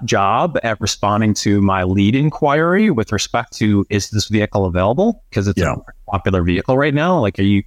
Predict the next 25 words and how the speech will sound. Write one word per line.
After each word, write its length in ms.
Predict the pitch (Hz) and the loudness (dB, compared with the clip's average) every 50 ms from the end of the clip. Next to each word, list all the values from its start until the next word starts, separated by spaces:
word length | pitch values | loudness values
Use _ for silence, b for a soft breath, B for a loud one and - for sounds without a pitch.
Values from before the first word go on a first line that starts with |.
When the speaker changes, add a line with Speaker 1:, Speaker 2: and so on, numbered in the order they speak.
| - - | -4 -2
Speaker 1:
you 140 | 117 110 | -2 0
know, 120 | 95 101 92 | 0 -2 -4
have 200 | - 113 107 101 | -2 -4 -2 0
you 60 | 107 | 2
not 260 | 104 110 117 110 - - | 2 2 0 -2 -6 -4
pulled 220 | - 135 120 127 | -2 -2 0 0
it 40 | 117 | 0
off 200 | 120 120 - - | 0 -2 0 0
your 120 | 104 101 | 0 2
website 420 | 98 95 104 104 - - 143 147 139 | 2 0 0 -2 -2 -2 -2 0 0
yet? 280 | 147 165 196 185 - _ _ - - - - - - - - _ _ - | 0 0 0 -2 -4 _ _ -20 -20 -20 -20 -20 -20 -20 -20 _ _ -4
And, 360 | 117 117 120 117 113 110 107 | -2 0 2 2 2 2 2
uh, 280 | 117 113 113 110 110 101 | 2 2 2 2 0 0
some 220 | - - 131 143 | 0 0 0 0
did 120 | 165 190 214 | 2 0 0
a 60 | 214 | 0
really 540 | 147 110 107 110 110 110 113 113 120 135 135 | 0 0 0 2 2 2 2 2 2 2 2
good 220 | 147 156 160 147 | 2 0 0 0
job, 520 | 123 117 98 98 92 90 107 123 131 110 | 0 0 2 2 2 2 0 0 0 0
and, 260 | 104 110 110 107 107 90 | 0 0 2 2 0 0
and 220 | 107 101 101 101 - 95 | 0 -2 -2 0 0 -2
others 500 | 101 123 139 156 180 185 - - - - | -2 0 2 0 0 0 0 -4 -6 -6
just 460 | - 117 - - - - - - - | -4 -6 -6 -6 -10 -16 -20 -18 -8
kinda 240 | - 131 135 147 117 | -4 -2 0 0 2
whiffed. 640 | 104 131 165 180 98 - _ _ - _ _ - | 2 0 0 0 -2 -4 _ _ -20 _ _ -20